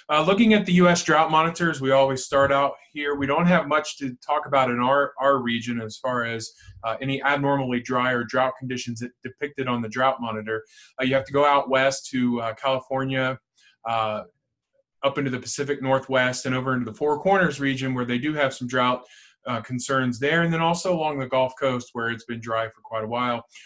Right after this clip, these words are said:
but not much going on here in the Midwest, Northeast, or really much of the Tennessee or Missouri Valley. Now, over the last seven, thirty, and sixty days, temperatures have certainly been on the chilly side. We know that. So over the last seven days here, this figure on the left depicts, uh,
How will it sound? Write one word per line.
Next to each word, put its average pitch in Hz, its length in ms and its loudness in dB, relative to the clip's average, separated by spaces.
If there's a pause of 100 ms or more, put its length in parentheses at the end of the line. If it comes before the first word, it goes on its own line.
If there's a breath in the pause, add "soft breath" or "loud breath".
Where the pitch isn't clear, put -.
(140 loud breath)
but 139 100 -4
not 143 200 2
much 139 240 -2
going 131 240 -2
on 123 200 0
here 123 200 -6
in 113 80 -6
the 113 60 -8
Midwest, 123 560 -4
Northeast, 120 680 -4 (280 soft breath)
or 131 80 -6
really 147 280 2
much 123 240 -2
of 117 60 -16
the 113 100 -8
Tennessee 120 460 -8
or 110 60 -6
Missouri 107 440 -6
Valley. 110 360 -4 (640 loud breath)
Now, 139 140 4
over 156 140 2
the 160 60 -2
last 165 340 2
seven, 170 320 2
thirty, 156 340 2
and 127 100 0
sixty 139 380 -4
days, 135 380 0
temperatures 165 400 -4
have 123 100 -4
certainly 151 540 -2
been 127 280 0
on 113 140 -2
the 110 60 -8
chilly 110 320 -6
side. 101 400 -8
We 117 80 -6
know 117 180 -2
that. 107 280 -4
So 127 280 -2
over 123 160 -4
the 120 60 -6
last 139 340 0
seven 147 240 -4
days 139 320 -2
here, 135 320 -4 (260 loud breath)
this 127 180 -8
figure 143 280 -2
on 135 100 0
the 127 80 -6
left 127 380 -2
depicts, 143 400 -6 (180)
uh, 120 140 -4